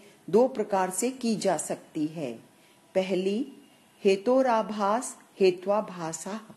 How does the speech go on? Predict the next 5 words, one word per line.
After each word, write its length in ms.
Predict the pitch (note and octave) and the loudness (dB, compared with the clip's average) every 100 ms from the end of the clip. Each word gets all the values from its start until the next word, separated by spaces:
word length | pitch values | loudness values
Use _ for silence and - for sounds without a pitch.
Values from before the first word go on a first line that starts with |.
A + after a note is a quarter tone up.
| - _ _ _ _ _ - | -20 _ _ _ _ _ -6
जहाँ 420 | E3+ E3+ E3+ E3+ E3 | -2 0 0 -2 0
हेतु 400 | E3+ E3+ G3 F3+ | -2 0 -2 0
वास्तविक 580 | D3+ D#3+ - F3+ G#3+ A3 | -2 -2 -6 -4 -4 -2
नहीं 320 | G#3 A3+ B3 | -2 0 -2
होता 540 | A#3 A3+ C4 C4 C4 | -2 -4 -2 -4 -4